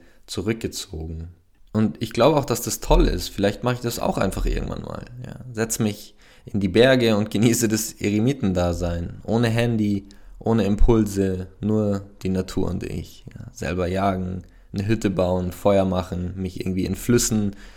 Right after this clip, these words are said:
waschen, meditieren und mich irgendwie mit mir selbst konfrontieren. Vielleicht mache ich das auch irgendwann mal. Ja. Aber für jetzt habe ich mich ja bewusst für dieses Leben entschieden.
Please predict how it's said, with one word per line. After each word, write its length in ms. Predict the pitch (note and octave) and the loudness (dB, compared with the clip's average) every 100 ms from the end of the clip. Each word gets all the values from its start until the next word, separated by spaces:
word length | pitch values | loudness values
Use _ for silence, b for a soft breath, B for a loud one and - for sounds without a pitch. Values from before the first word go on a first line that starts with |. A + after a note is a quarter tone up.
| B | B
waschen, 680 | F#2+ G#2 G#2 - G2 F#2+ F#2 G#2 | 0 2 2 0 -4 -4 -6 0
meditieren 800 | G2+ G2 F#2+ A2+ A2 G#2 G2+ | 2 2 0 2 2 2 0
und 160 | F#2+ - | -2 -4
mich 220 | G2 - | -4 -4
irgendwie 300 | F#2 G2 G2 | -4 0 0
mit 200 | F#2+ - | -2 -4
mir 80 | G2 | -2
selbst 300 | A#2 B2 - | 2 2 0
konfrontieren. 680 | D#2 - F2 E2+ - - - b b b b | -10 -10 -10 -10 -10 -12 -14 b b b b
Vielleicht 180 | - G#2 | -8 0
mache 160 | D3 D3+ | 0 0
ich 40 | |
das 220 | F#2 F2 | -4 -4
auch 140 | E2 - | -6 -8
irgendwann 400 | - E2+ F2+ F2 | -10 -8 -8 -8
mal. 280 | F#2 F#2+ A2+ _ - - | -10 -12 -16 _ -20 -20
Ja. 80 | - - A2 b b b - | -18 -18 -20 b b b -8
Aber 200 | G2 F#2+ | -6 -4
für 140 | G2 | 0
jetzt 460 | G2 C#3 - - A#2 | 2 2 0 -4 -2
habe 140 | G#2+ | -2
ich 80 | G#2+ | -2
mich 180 | A2 - | -4 -2
ja 80 | |
bewusst 520 | G#2 G2+ B2 D3+ - - | -2 0 2 0 -2 -4
für 140 | G#2+ | -4
dieses 360 | G#2+ G2+ G#2 G#2 | -4 -4 -4 0
Leben 240 | G#2+ G#2 | 0 0
entschieden. 560 | G2+ - C3 G#2+ A#2+ | -2 -2 -2 -4 -8